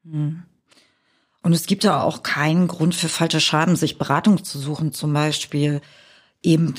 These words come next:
in den eigenen Netzwerken oder auch bei Freundinnen. Ähm, das können aber auch die Beratungsangebote der Opferberatungsstellen oder der mobilen Beratung sein.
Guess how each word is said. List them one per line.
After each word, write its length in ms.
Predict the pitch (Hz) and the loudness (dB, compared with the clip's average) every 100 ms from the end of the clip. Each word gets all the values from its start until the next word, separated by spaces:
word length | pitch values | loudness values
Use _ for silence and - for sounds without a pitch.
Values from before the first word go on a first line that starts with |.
| - | 2
in 260 | 190 214 | 6 6
den 180 | 202 185 | 4 0
eigenen 340 | - 185 180 | -2 0 2
Netzwerken 560 | 170 170 - 160 156 156 | 2 0 0 0 0 0
oder 300 | 156 160 160 | 0 0 0
auch 120 | 147 | -2
bei 160 | - 160 | -2 -4
Freundinnen. 800 | - 139 151 160 151 156 156 - | 0 2 4 4 4 4 4 0
Ähm, 460 | 156 151 147 151 143 - | -2 -2 0 0 -2 -4
das 220 | 170 - | -6 -4
können 220 | - 160 165 | -2 0 2
aber 260 | 143 160 | 0 0
auch 120 | - | -2
die 120 | - 170 | -2 -2
Beratungsangebote 840 | 160 139 180 - 160 156 147 160 | 0 0 0 0 0 0 -2 -2
der 140 | 156 | 0
Opferberatungsstellen 1080 | - - 170 151 135 151 143 - 147 143 147 | 0 0 0 0 0 0 0 2 2 4 2
oder 240 | 143 143 147 | 2 0 2
der 80 | 147 | 4
mobilen 440 | 147 135 156 170 | 2 2 2 2
Beratung 460 | 170 151 151 151 143 | 2 -2 -2 -2 -2
sein. 420 | 143 143 147 | 0 0 0